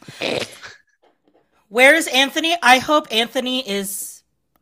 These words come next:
uh, s-, spending a lovely, like,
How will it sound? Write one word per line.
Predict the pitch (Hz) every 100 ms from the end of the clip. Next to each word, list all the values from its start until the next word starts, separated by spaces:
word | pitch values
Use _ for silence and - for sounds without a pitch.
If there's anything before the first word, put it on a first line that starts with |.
| -
uh, | 175 165 160 156
s-, | -
spending | - - - - - - 214 202 202
a | 180
lovely, | 165 170 175 185 185 202 202 208
like, | 220 175 135 _